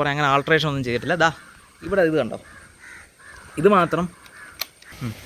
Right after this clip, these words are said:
ദാ ഇതൊന്ന് ഹസാർഡാണ്. ഹസാർഡിന് എത്ര രൂപയാണെന്ന് ചോദിച്ചു കഴിഞ്ഞാൽ ഒരു മുന്നൂറ് രൂപ, മുന്നൂറ് രൂപയ്ക്ക് ഒരു ഹസാർഡ് ചെയ്തിട്ടുണ്ട്. അത് മാത്രമേ പറത്ത്, പറയത്തക്കതായിട്ടുള്ള നമ്മൾ എന്താ പറയുക ഒരു വണ്ടിക്കൊരു ആൾട്ടറേഷൻ ചെയ്യണം. അല്ല വേറെ വണ്ടി അങ്ങനെ ഒന്നും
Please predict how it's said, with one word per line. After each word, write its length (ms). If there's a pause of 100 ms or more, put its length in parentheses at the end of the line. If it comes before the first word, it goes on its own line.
(340)
ദാ 60 (160)
ഇതൊന്ന് 280 (340)
ഹസാർഡാണ്. 460 (120)
ഹസാർഡിന് 400
എത്ര 220
രൂപയാണെന്ന് 340
ചോദിച്ചു 220
കഴിഞ്ഞാൽ 260
ഒരു 100 (120)
മുന്നൂറ് 280
രൂപ, 160
മുന്നൂറ് 280
രൂപയ്ക്ക് 260
ഒരു 160
ഹസാർഡ് 340
ചെയ്തിട്ടുണ്ട്. 340 (320)
അത് 140
മാത്രമേ 320
പറത്ത്, 240 (120)
പറയത്തക്കതായിട്ടുള്ള 760 (100)
നമ്മൾ 220
എന്താ 160
പറയുക 160 (960)
ഒരു 120 (100)
വണ്ടിക്കൊരു 420 (340)
ആൾട്ടറേഷൻ 360
ചെയ്യണം. 220
അല്ല 100 (100)
വേറെ 220
വണ്ടി 260
അങ്ങനെ 200
ഒന്നും 140